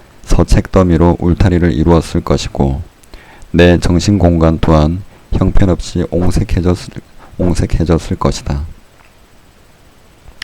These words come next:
이십 대 중반 삶의 갈림길에서 훨훨 털어버리고 입산 출가할 때 가장 끊기 어려웠던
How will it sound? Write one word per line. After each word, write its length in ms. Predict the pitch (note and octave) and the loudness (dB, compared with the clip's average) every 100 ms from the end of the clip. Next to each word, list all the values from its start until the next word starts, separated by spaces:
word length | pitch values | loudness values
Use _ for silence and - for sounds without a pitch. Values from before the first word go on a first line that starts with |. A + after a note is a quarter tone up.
| - - - - | -20 -20 -20 -6
이십 300 | F2 - - | -2 -2 2
대 180 | A#2 A2+ | 2 2
중반 440 | - E2 E2 D#2+ | 0 0 0 0
삶의 360 | - F2+ F#2+ F#2 | 0 0 2 2
갈림길에서 920 | D#2 E2 F2 D2+ D2 - C#2 D#2 G#2 - - - - | 0 0 -2 -2 -2 0 -2 -2 -6 -12 -20 -20 -2
훨훨 380 | - F#2 G2+ G#2 | 2 4 4 2
털어버리고 720 | - G2 F2+ F2+ D#2+ D#2+ F2 - | 2 2 2 2 0 0 0 0
입산 320 | G2 - F#2 | -2 0 -2
출가할 440 | - G2 F#2 D2+ | 0 0 2 0
때 340 | B1+ - C#2 C#2+ - - _ - - - | -2 -4 -4 -6 -12 -20 _ -20 -18 -2
가장 280 | F2+ F2+ | 0 0
끊기 340 | - A#2 A2+ F#2+ | 0 0 2 2
어려웠던 800 | F2+ F2 D#2 - - D2+ C#2 | 2 4 2 0 -2 -2 -4